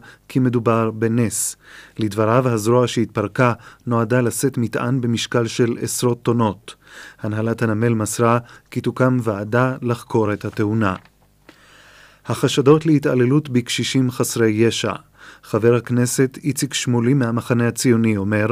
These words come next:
כי יש במדינה תרבות של הפיכת קשישים לשקי חבטות. בתוכנית היום הזה ברשת ב' אמר חבר הכנסת שמולי ליוסי הדר כי החטא הקדמון הוא הניהול הפרטי של בתי האבות,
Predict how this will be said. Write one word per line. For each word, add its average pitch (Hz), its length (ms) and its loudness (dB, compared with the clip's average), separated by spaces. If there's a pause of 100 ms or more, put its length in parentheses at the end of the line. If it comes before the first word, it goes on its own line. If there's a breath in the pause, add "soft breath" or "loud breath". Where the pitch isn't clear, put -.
(400 loud breath)
כי 127 100 -4
יש 143 200 0
במדינה 127 520 0
תרבות 123 440 0
של 117 180 0
הפיכת 110 460 -4
קשישים 135 600 0 (280 loud breath)
לשקי 123 540 -2
חבטות. 113 680 -2 (520 loud breath)
בתוכנית 123 520 -2
היום 123 280 4
הזה 113 300 0
ברשת 113 460 -2
ב' 117 140 4 (440 loud breath)
אמר 120 240 2
חבר 120 300 0
הכנסת 113 420 -4
שמולי 117 460 0
ליוסי 107 440 -2
הדר 110 340 0 (400 loud breath)
כי 117 140 0
החטא 147 320 -2
הקדמון 123 480 2 (240 loud breath)
הוא 123 200 0
הניהול 117 400 0
הפרטי 113 640 0
של 104 240 -2
בתי 104 300 -2
האבות, 104 560 -2